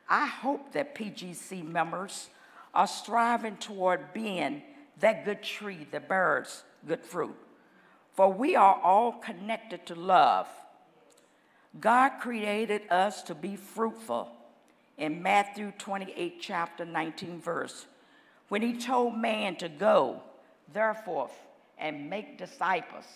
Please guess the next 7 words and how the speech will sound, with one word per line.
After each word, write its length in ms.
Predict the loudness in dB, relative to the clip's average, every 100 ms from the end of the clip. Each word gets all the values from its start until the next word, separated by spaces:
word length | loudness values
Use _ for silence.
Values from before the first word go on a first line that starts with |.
| -8 0
That's 240 | 0 2
our 280 | 6 6 6
mission 680 | 2 0 0 -2 -6 -8 -12 -20 -20 -20 -18
there 360 | -2 4 4 4
on 200 | 2 2
the 80 | -2
wall. 640 | 4 8 8 6 0 -8